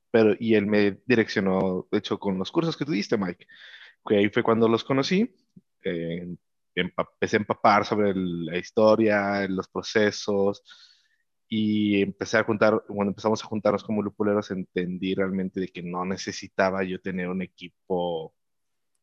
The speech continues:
acá industrializado, que es lo que, pues, a lo mejor mucho de la, de la gente se imagina, es de, "Ay, pues es que necesito tener una olla súper grande, un equipo sofisticado para medir y todo eso", que, digo, sí tienes muchas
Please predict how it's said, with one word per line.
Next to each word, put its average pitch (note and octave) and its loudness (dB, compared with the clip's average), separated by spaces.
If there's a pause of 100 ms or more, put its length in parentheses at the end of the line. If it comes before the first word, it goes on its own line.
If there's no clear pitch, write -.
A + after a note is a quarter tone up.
(440)
acá C3+ -2
industrializado, G#2 2
que G#2+ 0
es G#2 2
lo A2 2
que, G#2 0
pues, F#2 -10
a - -2
lo G#2+ 0
mejor A2+ 2
mucho A#2+ 4
de A2+ 6
la, G2+ 0
de F#2+ -4
la F#2+ 0
gente G#2+ 0
se - -4
imagina, G#2 -4 (680)
es A2 -4
de, G2+ -4 (200)
"Ay, C#3 -4
pues A2+ -8
es G2+ -10
que - -6
necesito C3 -2
tener G#2+ -8
una A#2+ -8
olla B2+ -8
súper - -14
grande, A#2 -8
un A#2+ -6
equipo A#2 -2 (240)
sofisticado A2 -2
para G#2 0
medir F#2+ -6
y A2 -2
todo G#2 -4
eso", G#2+ -12
que, G2 -4 (100)
digo, - -6 (380)
sí D#3+ -6
tienes E3+ 2
muchas D#3+ -4